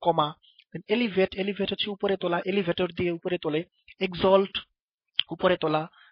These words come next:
Then সুয়েল, সুয়েল হচ্ছে ফুলে ওঠা। ধরো বন্যার সময় পানি যেভাবে ফুলে ওঠে সেটা হচ্ছে সুয়েল।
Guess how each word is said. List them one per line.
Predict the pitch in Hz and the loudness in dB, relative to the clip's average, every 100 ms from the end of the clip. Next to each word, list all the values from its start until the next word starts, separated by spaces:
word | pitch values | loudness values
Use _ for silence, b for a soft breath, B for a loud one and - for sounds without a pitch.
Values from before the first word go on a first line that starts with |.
| _ | _
Then | 170 | -10
সুয়েল, | 165 - 254 135 | -8 0 2 2
সুয়েল | - - 254 240 | -2 -6 -4 -4
হচ্ছে | - - 403 B _ - | -2 -2 -2 B _ -8
ফুলে | - 320 190 | -2 0 0
ওঠা। | 131 - | 0 -4
ধরো | - 180 | -4 -4
বন্যার | 180 220 262 | -2 -4 -4
সময় | - 240 240 | -6 -8 -10
পানি | 240 254 | -12 -10
যেভাবে | 254 233 233 233 | -10 -8 -8 -12
ফুলে | - 269 285 | -8 -4 -4
ওঠে | 240 - 403 B B B - | 0 -2 -2 B B B -10
সেটা | - 240 | -6 -6
হচ্ছে | 254 392 523 B B | -4 -2 -2 B B
সুয়েল। | - - - 277 139 | -14 -10 0 2 2